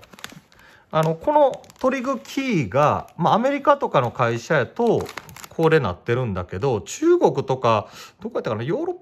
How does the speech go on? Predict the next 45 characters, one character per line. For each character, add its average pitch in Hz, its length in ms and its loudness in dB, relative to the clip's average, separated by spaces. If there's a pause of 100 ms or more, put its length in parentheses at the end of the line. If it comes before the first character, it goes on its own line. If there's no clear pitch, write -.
(160)
パ、 - 80 -20
中 302 180 -2
国 - 120 -2
の 131 100 0
一 117 200 -4
部 202 120 0
か 98 160 0
は、 202 160 4
こ 202 120 -2
の 196 80 2
な 143 100 2
ん - 40 2
か 135 60 -2
三 202 240 0
つ - 160 -2
の 104 220 0 (320)
独 208 260 0
特 202 260 2
の 190 140 6
あ 180 60 6
れ 180 120 0
で、 156 200 4
コ 302 180 0
ン 320 60 -4
セ 151 140 0
ン 110 60 -4
ト 107 100 -2
の 95 60 -2
ボ 165 140 2
ル 254 60 -2
ト 294 100 -2
数 - 100 -6
が 98 80 -4
違 196 240 -2
う - 20 -2
ん 165 40 -4
で 110 80 -4
す - 60 -10
よ。 101 80 -6
こ - 100 -4
れ 147 60 2
変 233 240 -4
換 254 300 2
器 120 140 -4
で、 110 260 -2